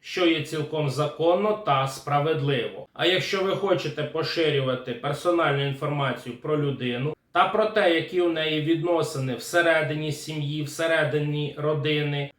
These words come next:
та іншу її персональну та сімейну інформацію, ви попередньо маєте взяти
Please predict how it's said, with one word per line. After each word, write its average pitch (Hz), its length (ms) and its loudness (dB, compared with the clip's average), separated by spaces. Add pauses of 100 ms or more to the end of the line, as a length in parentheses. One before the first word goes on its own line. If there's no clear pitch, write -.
(120)
та 190 80 -4
іншу 208 440 2
її 175 280 -2
персональну 180 920 2
та 139 140 -4
сімейну 143 580 -2
інформацію, 165 840 0
ви 160 300 2
попередньо 175 680 2
маєте 165 400 -2
взяти 160 560 -2